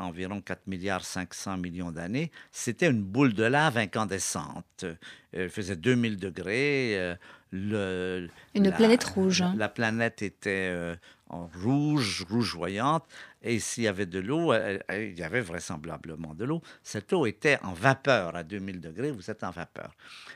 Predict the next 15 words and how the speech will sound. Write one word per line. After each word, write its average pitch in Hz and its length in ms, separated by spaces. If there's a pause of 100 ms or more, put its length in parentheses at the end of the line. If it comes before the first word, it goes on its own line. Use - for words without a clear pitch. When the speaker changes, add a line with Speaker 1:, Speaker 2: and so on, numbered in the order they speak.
(200)
Speaker 1:
Alors 101 200
là, 180 200
la 131 140
Terre 123 440
se - 320
refroidit 117 920
progressivement 104 1000 (800)
et 165 360 (640)
elle 156 160
forme 123 560
un 117 160
océan 117 480
et 104 80
une 95 80
atmosphère. 139 800